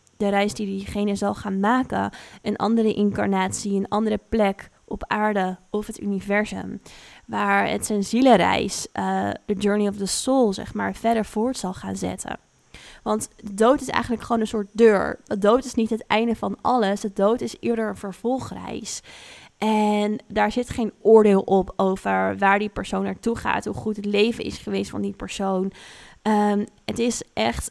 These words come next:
een vervolgreis waarin de ziel weer nieuwe lessen gaat leren,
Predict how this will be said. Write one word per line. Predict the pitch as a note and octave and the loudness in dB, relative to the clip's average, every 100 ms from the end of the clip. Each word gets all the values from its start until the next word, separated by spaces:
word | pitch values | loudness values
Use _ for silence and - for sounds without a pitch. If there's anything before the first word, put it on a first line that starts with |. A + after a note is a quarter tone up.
| - | -8
een | G3+ G3+ - | -4 -4 -4
vervolgreis | - G#3+ F#3+ G#3 A#3+ - F#3+ - G3+ | -8 -8 0 2 4 0 -2 -2 -4
waarin | G#3+ G#3 G#3 | -4 -4 -2
de | G#3 | -2
ziel | G3+ A3+ G#3+ | -2 -2 0
weer | G#3 | 2
nieuwe | G#3 A3+ A3+ | 4 4 4
lessen | G#3 G#3 - A#3 | 4 2 -2 -8
gaat | G3+ F#3+ | -8 -6
leren, | F#3+ F#3 F#3 - | -2 -2 -2 -6